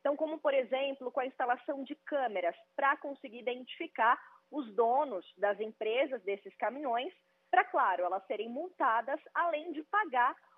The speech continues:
os danos nas estruturas das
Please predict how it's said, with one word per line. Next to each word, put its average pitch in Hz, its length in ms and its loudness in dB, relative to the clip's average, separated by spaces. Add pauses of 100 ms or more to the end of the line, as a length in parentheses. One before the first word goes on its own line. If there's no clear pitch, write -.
os 285 220 -8
danos 262 520 0
nas 208 200 -4
estruturas 262 760 -4 (360)
das 294 180 2